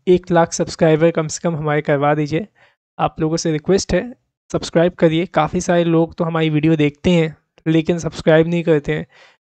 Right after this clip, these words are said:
थर्टी परसेंट लोगों ने सिर्फ हमारे चैनल को सब्सक्राइब करके रखा है, सेवेंटी परसेंट लोग ऐसे हैं जिन्होंने सब्सक्राइब नहीं किया। तो अभी बटन दबा दीजिए, रेड कलर का होगा बटन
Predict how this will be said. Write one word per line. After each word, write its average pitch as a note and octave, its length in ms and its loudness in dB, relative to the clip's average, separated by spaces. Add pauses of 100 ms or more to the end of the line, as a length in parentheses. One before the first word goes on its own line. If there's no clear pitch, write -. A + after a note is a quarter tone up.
(140)
थर्टी F#3 180 2
परसेंट F#3+ 420 -2
लोगों F3 240 2
ने F3+ 80 -4
सिर्फ F3 260 -6
हमारे D#3+ 240 -2
चैनल E3 260 -2
को E3 100 -12
सब्सक्राइब D#3+ 420 0
करके D#3+ 260 -2
रखा D3+ 260 -4
है, E3 40 -2
सेवेंटी G3 480 -2
परसेंट E3+ 500 -4
लोग E3 180 0
ऐसे D3+ 240 -4
हैं E3 80 -4
जिन्होंने D#3+ 180 -6
सब्सक्राइब D3+ 440 -4
नहीं C#3+ 160 -8
किया। - 260 -10 (440)
तो E3+ 60 0
अभी E3 140 0
बटन D#3+ 480 -4
दबा D#3 260 4
दीजिए, E3+ 320 -2 (120)
रेड D3+ 280 0
कलर E3 280 2
का F3 120 0
होगा E3 280 2
बटन D#3+ 360 0